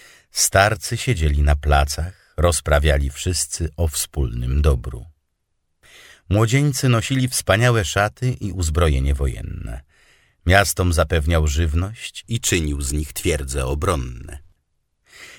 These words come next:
Jego sława rozeszła się aż po krańce ziemi. Zaprowadził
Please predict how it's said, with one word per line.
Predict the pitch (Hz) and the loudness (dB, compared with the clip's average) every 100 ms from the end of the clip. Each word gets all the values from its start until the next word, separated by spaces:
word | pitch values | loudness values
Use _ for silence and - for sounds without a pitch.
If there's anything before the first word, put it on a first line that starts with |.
| _ | _
Jego | 104 113 117 | 0 2 2
sława | - 135 135 | 0 2 2
rozeszła | 110 95 127 - 123 | 2 0 -2 -2 -2
się | 110 101 | 0 -2
aż | 92 | -2
po | - | -6
krańce | 82 80 71 71 82 | -2 0 0 0 -2
ziemi. | 71 64 62 - _ _ _ _ _ _ - - - | -2 -4 -6 -14 _ _ _ _ _ _ -20 -12 0
Zaprowadził | 80 87 92 82 85 85 | 2 4 4 4 2 0